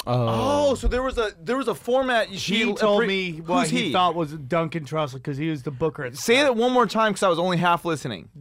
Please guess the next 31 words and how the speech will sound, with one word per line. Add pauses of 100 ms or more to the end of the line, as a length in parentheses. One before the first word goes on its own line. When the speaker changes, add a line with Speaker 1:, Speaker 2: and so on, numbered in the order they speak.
Speaker 3:
Duncan
Trussell
once
said (380)
that
if, (120)
when
showcase
for
Mitzi, (300)
you
gotta
do
these
three
jokes. (360)
Uh,
one
joke
about
your
ethnic
group, (360)
one
joke
about
a, (140)
a
family
mother, (280)
member,